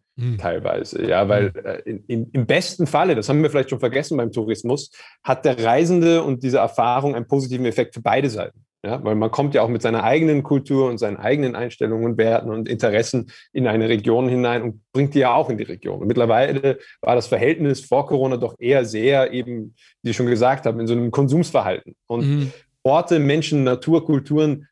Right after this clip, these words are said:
Speaker 2: sollten nicht unbedingt nur konsumiert, sondern vielleicht auch erfahren werden. Und dann im Idealfall, das nennen wir dann Resonanztourismus,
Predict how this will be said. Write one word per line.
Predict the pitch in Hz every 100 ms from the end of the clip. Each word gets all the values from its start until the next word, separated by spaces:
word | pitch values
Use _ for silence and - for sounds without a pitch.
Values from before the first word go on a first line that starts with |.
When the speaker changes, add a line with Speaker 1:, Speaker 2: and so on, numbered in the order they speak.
| _
Speaker 2:
sollten | - 131 170 165 143
nicht | 135
unbedingt | 143 131 131 139
nur | 131 131
konsumiert, | - 135 170 165 151 151
sondern | 139 135
vielleicht | 123 127 127
auch | -
erfahren | 104 - 117 143 110
werden. | 95 95 -
Und | - 104
dann | 127 127
im | 127 120
Idealfall, | 135 120 110 135 160 165 165
das | 120
nennen | 117 117
wir |
dann | 117 113
Resonanztourismus, | 113 110 117 113 180 180 - 151 147 151 143 -